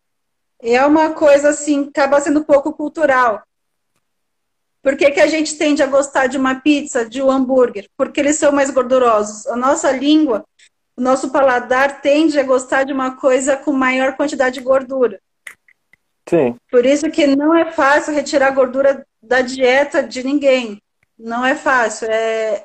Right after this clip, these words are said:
Speaker 1: é muito complicado você sentir o sabor realmente do arroz,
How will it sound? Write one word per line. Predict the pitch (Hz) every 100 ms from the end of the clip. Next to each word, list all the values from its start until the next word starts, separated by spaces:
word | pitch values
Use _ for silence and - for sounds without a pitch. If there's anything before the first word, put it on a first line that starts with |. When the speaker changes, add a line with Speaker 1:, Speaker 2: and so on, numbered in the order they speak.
| _
Speaker 1:
é | 233
muito | 247 262
complicado | - 269 294 294 277 269
você | 262 285
sentir | 262 277 254 294
o | 294
sabor | 330 254 262 269
realmente | 285 254 254 285 302
do | 240
arroz, | 226 240 247 285 294